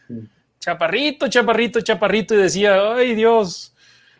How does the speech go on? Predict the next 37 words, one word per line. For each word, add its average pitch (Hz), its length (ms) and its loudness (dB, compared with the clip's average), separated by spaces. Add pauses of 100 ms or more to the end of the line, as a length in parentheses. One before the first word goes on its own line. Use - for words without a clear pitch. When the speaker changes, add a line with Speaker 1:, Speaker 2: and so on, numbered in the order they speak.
(160)
Speaker 2:
Y 156 420 4
Speaker 1:
<laughs> - 0 -
Speaker 2:
Tanner 196 280 2
Muse 202 220 0
no 196 80 -2
lo 202 140 0
conocí, 190 420 -4
pero 170 480 0
no 156 380 -4
pudo 180 200 0
jugar 156 220 0
la 165 140 0
campaña 147 400 -4
pasada 160 320 -2
por 170 160 -6
lesión, 190 320 -2
pero 247 180 2
hay 196 100 2
reportes 202 500 0
de 185 160 -4
que 151 100 -6
está 175 220 -4
en 190 100 -2
excelente 175 540 -8
estado 160 300 0
físico 156 300 -8
en 143 100 -6
estos 151 220 -10
momentos 147 480 -8
y 135 60 -18
que - 80 -8
ha - 20 -2
estado 143 200 -6
trabajando 135 420 -4
duro 139 200 -2
para 123 160 -4
volver. 120 340 -8